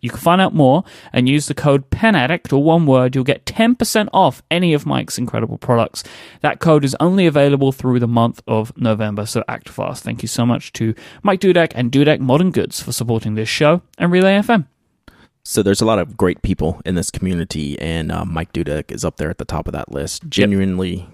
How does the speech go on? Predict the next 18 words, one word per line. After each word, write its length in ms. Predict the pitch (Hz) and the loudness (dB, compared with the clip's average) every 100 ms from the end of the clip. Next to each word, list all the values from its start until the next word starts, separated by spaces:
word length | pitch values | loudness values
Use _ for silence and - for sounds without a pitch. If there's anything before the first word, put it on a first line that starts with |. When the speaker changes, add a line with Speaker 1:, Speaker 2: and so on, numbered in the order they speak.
| - | -8
Speaker 2:
nice 300 | 92 90 85 | -4 -2 -2
guy, 380 | - 87 85 85 | -4 -2 0 -2
hard 420 | - - 90 95 | -4 -2 -2 -2
worker, 640 | 87 82 - 85 85 92 95 - - | -4 -4 -2 -2 -2 -4 -10 -16 -10
salt 320 | - 92 92 | -4 -2 -2
of 60 | 90 | -4
the 160 | 87 | -2
earth, 240 | 87 85 82 | -2 -2 -2
will 100 | - | -6
do 140 | 82 | -4
anything 360 | 80 90 82 85 | -4 -4 -6 -6
for 140 | - | -8
anybody 460 | 78 87 - 71 69 | -8 -6 -6 -4 -6
at 80 | |
any 160 | 78 73 | -6 -8
time. 260 | 76 76 78 | -8 -10 -8
Is 60 | |
great, 280 | - 82 78 | -4 -4 -4